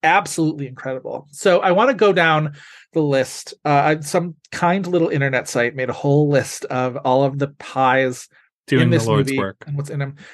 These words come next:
Speaker 1: The very, very first one, all the ones that are, like, named, right? I Don't Want Earl's Baby Pie is the one with,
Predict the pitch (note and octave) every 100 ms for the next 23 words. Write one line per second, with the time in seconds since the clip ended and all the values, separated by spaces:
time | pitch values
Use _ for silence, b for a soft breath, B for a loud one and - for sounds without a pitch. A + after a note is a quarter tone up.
0 | B E3 D3+ G#3+ C4+ - A3 A3 - F3+
1 | - D#3+ D3 C#3 D3 F#3+ A#3+ B3 B3+ A#3+
2 | G3+ F3+ E3 D3+ C3+ B2+ A2+ G#2 - B2+
3 | C3 C#3+ F#3+ A#3 G3+ G3 F#3 F3 D3 D3+
4 | C#3 C3+ C#3 B2+ C3 B2+ D3 C3+ C#3 C#3
5 | B2